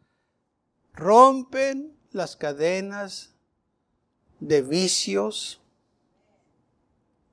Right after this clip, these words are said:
cadenas de esclavitud, de gente que vivía una vida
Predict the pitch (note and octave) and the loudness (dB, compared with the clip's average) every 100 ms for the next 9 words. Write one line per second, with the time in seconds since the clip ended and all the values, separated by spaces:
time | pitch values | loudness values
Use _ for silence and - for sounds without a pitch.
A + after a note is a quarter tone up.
0 | _ - F3+ E3 D#3+ F#3+ F#3+ G3 G3 F3+ | _ 2 6 6 8 6 4 0 -2 -2
1 | D#3+ C#3+ - - D3+ C3+ C3+ - D#3 D#3+ | -4 -4 -6 0 2 0 -6 -2 0 2
2 | F#3+ G3+ - E3 C#3+ B2 B2+ - _ _ | 0 -4 -10 0 0 0 -6 -14 _ _
3 | _ _ _ _ _ _ _ _ _ - | _ _ _ _ _ _ _ _ _ -20
4 | - - E3+ E3 D#3+ F3+ E3+ D#3 - - | -14 2 4 4 0 -4 -4 -6 -12 -20
5 | - F3 - D3+ C#3 C3+ C3+ D3+ D#3+ D#3+ | -20 -20 -4 0 2 0 -2 2 4 4
6 | - - F#3 E3 D3+ D3+ D3+ D3+ D3+ D3+ | -2 -8 0 2 4 4 6 6 4 0